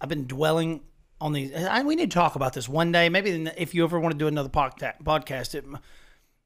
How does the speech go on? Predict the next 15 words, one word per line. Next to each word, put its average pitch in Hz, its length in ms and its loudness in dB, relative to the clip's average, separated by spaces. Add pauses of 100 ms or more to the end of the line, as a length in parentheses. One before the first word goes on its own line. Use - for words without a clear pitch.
(120)
I 131 80 -10
dwell 139 360 0
on 123 160 -6
things 127 360 -6
and 131 80 -4
I 123 40 -6
try 156 260 4
to 120 300 -4
understand. 143 720 -4
And 139 80 -4
I 156 40 2
was 156 140 0
thinking 156 220 -2
about 123 300 -4
judgment, 127 440 -4